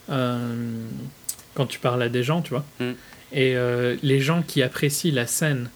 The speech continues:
Speaker 1: dans les tonneaux, dans l'eau, je peux pas comprendre,
Speaker 2: Non,
Speaker 1: hein.
Speaker 2: c'est clair.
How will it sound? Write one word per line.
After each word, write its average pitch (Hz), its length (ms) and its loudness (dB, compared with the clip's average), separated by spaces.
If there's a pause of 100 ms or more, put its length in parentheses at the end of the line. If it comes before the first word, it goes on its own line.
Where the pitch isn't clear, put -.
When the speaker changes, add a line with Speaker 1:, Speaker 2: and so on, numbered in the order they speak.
(280)
Speaker 1:
dans 123 140 2
les 120 120 2
tonneaux, 143 500 2 (180)
dans 120 200 2
l'eau, 135 220 2 (400)
je 123 140 0
peux - 160 0
pas 151 160 2
comprendre, 147 460 -2
Speaker 2:
Non, 113 80 -4
Speaker 1:
hein. 127 100 -8
Speaker 2:
c'est - 160 -8
clair. - 180 -12